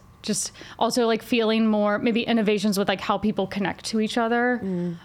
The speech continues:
Speaker 1: um, whether that's online or in person,
Speaker 2: Yeah.
Speaker 1: but just seeing it more of a social energy, which Jupiter and Taurus really hasn't been.
Speaker 2: Interesting.
Speaker 1: Yeah.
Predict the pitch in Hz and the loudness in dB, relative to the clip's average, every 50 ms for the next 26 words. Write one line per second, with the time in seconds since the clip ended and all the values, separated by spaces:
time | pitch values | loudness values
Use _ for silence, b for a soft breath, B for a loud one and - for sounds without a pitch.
0 | B - 208 202 190 185 180 185 196 190 190 185 185 185 180 - 185 185 185 190 | B -2 0 0 0 0 0 0 0 0 0 0 0 0 -2 -2 -2 -2 0 0
1 | 190 180 185 180 180 185 185 180 175 180 180 185 185 - 202 185 185 165 - - | 0 0 0 0 0 0 0 0 0 -2 -2 -4 -4 -4 -4 -4 -4 -4 -2 -2
2 | 214 208 208 214 226 226 226 233 185 185 185 - 175 185 190 - - 240 220 214 | 0 0 2 2 2 2 0 0 -2 -4 -4 -4 -2 -4 -4 -4 -2 0 0 0
3 | 208 - 208 208 202 190 175 185 175 - - - 220 - - - - - - 143 | 0 0 0 0 0 0 0 -2 -4 -4 -2 -2 -4 -4 -4 -6 -6 -4 -2 -2
4 | - - 220 262 - 240 226 208 - - 214 - - 101 117 139 - 233 214 - | -2 -4 -6 -8 -6 -4 -2 -2 -2 -2 -4 -4 -4 -4 -2 -2 -4 -4 -6 -12
5 | - - - - - 202 202 - - 175 - 196 196 196 202 185 180 175 175 175 | -18 -20 -10 -6 -4 -4 -4 -4 -6 -6 -4 -4 -4 -2 -2 -2 0 0 -2 -4
6 | 170 - - - - - 98 117 220 - - - - - 113 - - 226 220 - | -6 -8 -8 -8 -4 -4 -2 -4 -4 -4 -6 -6 -6 -6 -6 -6 -6 -6 -8 -8
7 | - - - - 220 233 - - - 233 - - 135 - 240 220 214 208 - - | -6 -6 -6 -6 -6 -8 -10 -10 -8 -6 -6 -4 -2 0 0 0 0 0 -4 -10
8 | - - - 208 202 196 208 208 196 - - 190 175 175 170 175 175 208 196 - | -10 -6 -4 -4 -2 -2 -4 -6 -6 -6 -6 -6 -4 -4 -4 -4 -4 -2 -2 -2
9 | - 196 220 | -2 -4 -6